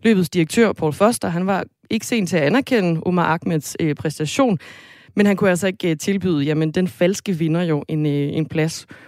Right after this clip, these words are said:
på, øh, på podiet. Regler, det er jo regler. Og vi har en lignende historie i Danmark. Det er i hvert fald også en om et løb,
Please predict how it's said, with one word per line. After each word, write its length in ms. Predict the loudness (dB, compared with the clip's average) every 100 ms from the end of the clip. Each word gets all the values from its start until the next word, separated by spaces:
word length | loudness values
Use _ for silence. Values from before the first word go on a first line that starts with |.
| _ 0
på, 260 | 2 2
øh, 420 | 0 -2 -2 -4 -2
på 120 | -4
podiet. 420 | -2 -2 0 2
Regler, 300 | 2 2 0 0
det 120 | 2
er 120 | 4 4
jo 240 | 2 0 -6 _ _ _ -4
regler. 280 | -2 -2 -8 -12 -20 -20 _ _ _
Og 120 | 2
vi 60 | 2
har 160 | 0
en 100 | -4
lignende 320 | -2 0 2 2
historie 540 | 0 2 2 2 -2 -8 _ _ _
i 60 | 0
Danmark. 460 | 2 2 0 -4 -12 -20 _ _ _ _ _ _ _ _ _ _ _ _ _ 2
Det 60 |
er 20 | 4
i 40 |
hvert 180 | 4 4
fald 140 | 2
også 180 | 2 2
en 160 | 0 0
om 100 | 0
et 100 | 4
løb, 280 | 2 2